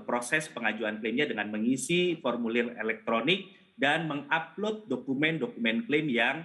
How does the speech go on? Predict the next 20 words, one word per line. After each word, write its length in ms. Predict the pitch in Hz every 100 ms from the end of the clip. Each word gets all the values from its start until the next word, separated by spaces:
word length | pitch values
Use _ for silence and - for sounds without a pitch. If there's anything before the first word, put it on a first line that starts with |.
| - -
dibutuhkan 580 | 120 117 117 110 139 143
sesuai 320 | 113 - 120
dengan 240 | 113 113 -
persyaratan 480 | 117 104 101 110 123
yang 140 | 120
tercantum 560 | 123 156 170 165 139 143 - _
di 120 | _ 110
dalam 380 | 104 110 117
polis 260 | 110 101 104
asuransi. 800 | 101 98 98 92 90 - 98 87 - _ _ -
Jadi 320 | 127 127 202 214 - -
layanan-layanan 880 | 131 131 131 131 131 131 131 135 135
ini 220 | 131 160 196
diberikan 800 | 131 120 117 107 127 156 202 -
atau 220 | 120 117
disediakan 840 | 117 117 120 120 110 - 160 190
karena 360 | - 113 117 143
kita 240 | - 143
juga 240 | 139 - 120
memahami 640 | 123 135 143 175 175 170